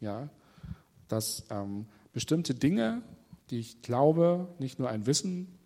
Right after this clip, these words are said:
sein kann, sondern auch etwas ist, was in meiner Intuition ist. Also was mein erstes, was auch mein Gef-, mein, mein Gefühl und mein, mein emotionales und auch mein, mein Körpergefühl ausmacht.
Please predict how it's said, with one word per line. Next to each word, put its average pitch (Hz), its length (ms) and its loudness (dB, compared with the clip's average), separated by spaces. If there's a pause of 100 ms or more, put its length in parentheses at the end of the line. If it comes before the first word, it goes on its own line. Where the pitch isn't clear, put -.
sein 143 360 -6
kann, 170 400 -4 (720)
sondern 131 380 2
auch 120 120 -2
etwas 117 300 -2
ist, - 280 -4
was 110 340 -2 (880)
in 123 100 2
meiner 123 240 4
Intuition 123 720 -4
ist. - 320 -14
Also 104 240 -4
was 107 160 -4
mein 104 180 -2
erstes, - 480 -6
was 120 160 -6
auch - 140 -10
mein 113 180 -4
Gef-, - 300 -8
mein, 110 320 -2
mein 107 160 -2
Gefühl 190 420 2
und 131 140 0
mein, 123 320 0 (760)
mein 123 200 0
emotionales 156 680 4
und 135 120 -6
auch 120 120 -4
mein, 123 300 -4
mein 117 180 2
Körpergefühl 135 600 2
ausmacht. - 500 -16